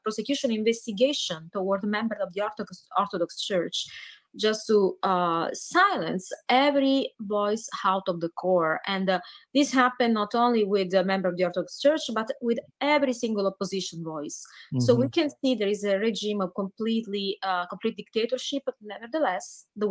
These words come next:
Speaker 1: Western is portraying Ukraine as this big, in the, uh, uh,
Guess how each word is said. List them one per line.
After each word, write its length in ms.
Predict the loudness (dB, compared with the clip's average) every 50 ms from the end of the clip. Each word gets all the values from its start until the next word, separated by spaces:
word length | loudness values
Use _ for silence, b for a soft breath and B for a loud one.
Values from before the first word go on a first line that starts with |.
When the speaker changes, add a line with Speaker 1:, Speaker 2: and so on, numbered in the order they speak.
| 2
Speaker 1:
Western 340 | 2 2 0 -4 -4 -4 -4 -4
is 60 | -6 -6 -10
portraying 340 | -12 -10 -6 -4 -4 -4 -4 -6 -4
Ukraine 260 | -4 -2 -2 -2 -4 -6 -8
as 60 | -8 -6
this 180 | -6 -6 -6 -8 -6 -2 -2
big, 140 | 0 0 0 -2
in 60 | -2 0 0
the, 80 | 0 0 0 -2 -4
uh, 260 | -4 -4 -4 -6 -6 B B B B B B B -2 -2
uh, 120 | 0 0